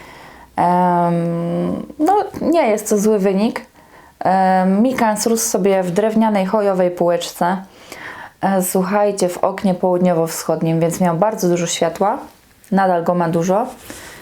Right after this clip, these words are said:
ale będę już go powoli przestawiać. Myśla-, będę myśleć o zmianie stanowiska. Jeszcze niech troszkę podrośnie. Na razie są to takie, widzicie, młodociane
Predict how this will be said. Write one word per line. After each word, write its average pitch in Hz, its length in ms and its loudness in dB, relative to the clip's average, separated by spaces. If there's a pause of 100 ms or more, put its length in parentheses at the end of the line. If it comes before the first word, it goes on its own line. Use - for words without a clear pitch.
(220)
ale 240 240 0
będę 202 320 2
już 175 180 2
go 202 140 2
powoli 190 560 2
przestawiać. 190 1080 -2
Myśla-, 190 560 2
będę 196 320 2
myśleć 185 440 0
o 170 100 0
zmianie 190 420 2
stanowiska. 185 840 0
Jeszcze 226 420 0
niech 180 140 2
troszkę 202 420 0
podrośnie. 196 800 0
Na 175 140 2
razie 180 260 0
są 185 160 2
to 180 80 2
takie, 180 240 -2
widzicie, 165 380 -2
młodociane 180 760 0